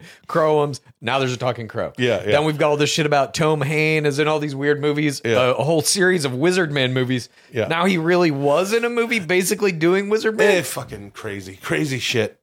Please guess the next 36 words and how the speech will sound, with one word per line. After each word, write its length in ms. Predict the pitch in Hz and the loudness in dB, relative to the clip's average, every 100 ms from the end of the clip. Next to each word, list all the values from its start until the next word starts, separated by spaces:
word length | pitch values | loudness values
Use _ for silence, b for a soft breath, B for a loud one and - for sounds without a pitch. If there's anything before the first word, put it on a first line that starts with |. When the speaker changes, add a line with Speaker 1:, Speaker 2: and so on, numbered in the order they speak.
| - | -2
Speaker 2:
Uh, 420 | 127 113 107 117 - | 0 0 -2 -6 -4
and 160 | 135 147 | -4 -2
it 100 | 131 | 0
get, 160 | 208 | 0
just 220 | 208 240 | 0 -4
gets 160 | 247 - | -4 -4
crazier 380 | - 196 160 170 | -2 -2 -2 -6
from 180 | 165 143 | -6 -4
there 160 | 127 | -4
because 300 | 123 143 131 | -4 -8 -8
he 60 | 131 | -8
sees 280 | - 190 165 | -4 -2 -2
him, 140 | 151 | -2
he 220 | 127 147 | -4 -4
sees, 480 | 131 185 180 165 131 | -2 -2 -2 -2 0
um, 420 | 143 131 120 117 107 _ - | 0 0 -2 -6 -12 _ -4
he 120 | 196 | -2
gets 220 | 180 143 | -2 -2
separated 480 | - 214 208 190 170 | 0 0 2 0 0
from 220 | 151 127 | -4 -4
the 60 | 101 | -4
group. 440 | 139 196 196 - - B B B - | -2 0 0 -4 -14 B B B -8
He 100 | 127 | -6
sees 280 | - 156 131 | -6 -6 -6
a 40 | |
scary 380 | - 160 135 127 | -4 -2 -2 0
monster 580 | 139 156 160 - 160 160 | 0 0 -2 -2 -2 -2
that 160 | 123 | -4
looks 220 | 123 131 143 | -4 -4 -4
like 140 | 120 | -4
it's 160 | 120 131 | -6 -4
made 200 | 131 123 | -2 -2
of 140 | 104 | -6
paper 280 | - 127 127 | -4 -4 -2
mache. 340 | 117 110 - | -2 -2 -2
Speaker 1:
Yeah, 360 | 151 143 135 135 | 0 2 2 -2